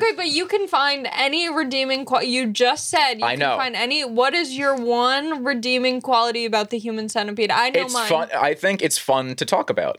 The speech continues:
Speaker 1: Where it's like, it is, it's just, like, this movie that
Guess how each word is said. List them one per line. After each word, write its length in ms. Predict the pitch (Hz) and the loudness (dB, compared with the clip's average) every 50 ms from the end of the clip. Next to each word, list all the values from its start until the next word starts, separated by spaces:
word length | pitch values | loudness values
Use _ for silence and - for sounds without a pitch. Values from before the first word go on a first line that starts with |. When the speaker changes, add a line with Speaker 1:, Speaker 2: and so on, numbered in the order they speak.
| _ - | _ 2
Speaker 1:
Where 200 | 151 175 180 175 | 2 4 4 2
it's 120 | 165 - | 2 0
like, 280 | 170 170 160 143 - - | 0 2 2 0 -2 -2
it 160 | - 156 156 156 | -2 0 0 0
is, 180 | 175 160 143 - - _ _ - | 0 0 -2 -4 -6 _ _ 2
it's 360 | 143 139 135 - - - - | 2 2 2 0 -2 -2 -4
just, 360 | - - - 143 143 - - | -4 -2 0 0 0 2 2
like, 220 | 143 147 135 - - | 2 0 0 0 0
this 300 | 139 127 113 - - - | -2 0 0 -2 -6 -6
movie 440 | - 120 117 117 117 113 135 135 135 | -2 0 2 2 2 2 0 0 2
that 280 | 113 113 110 - - | 2 2 2 2 -2